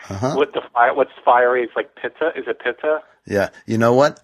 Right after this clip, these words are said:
Speaker 1: I don't know. I'm a five element person, so I was hoping we go in the five element direction,
Speaker 2: Okay,
Speaker 1: but
Speaker 2: well, yeah, so,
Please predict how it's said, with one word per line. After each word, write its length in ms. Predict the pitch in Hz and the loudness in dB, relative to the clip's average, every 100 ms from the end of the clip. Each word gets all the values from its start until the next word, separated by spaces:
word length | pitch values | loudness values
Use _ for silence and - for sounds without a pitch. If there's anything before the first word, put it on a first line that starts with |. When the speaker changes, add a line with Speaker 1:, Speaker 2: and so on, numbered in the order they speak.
| - | -6
Speaker 1:
I 80 | |
don't 260 | 95 101 104 | -2 0 2
know. 280 | 107 98 - | 2 0 0
I'm 160 | 104 110 | -2 0
a 80 | 104 | 0
five 300 | - 110 107 | 2 2 4
element 340 | 110 120 117 | 2 0 0
person, 400 | 135 127 139 127 | -2 -2 -4 -4
so 220 | - 104 | 0 2
I 100 | 101 | 2
was 180 | 107 101 | 2 0
hoping 400 | 110 107 104 98 | -2 -2 -4 -6
we 100 | 95 | -4
go 160 | 95 101 | 0 0
in 80 | 98 | 0
the 80 | 92 | -2
five 260 | 104 92 | -2 -2
element 260 | 101 104 92 | -2 -4 -8
direction, 420 | 85 82 - - | -8 -8 -8 -4
Speaker 2:
Okay, 180 | 170 196 | -2 0
Speaker 1:
but 80 | 180 | 2
Speaker 2:
well, 100 | 185 | 2
yeah, 220 | 190 151 - | 2 2 2
so, 320 | 175 160 151 | 2 2 0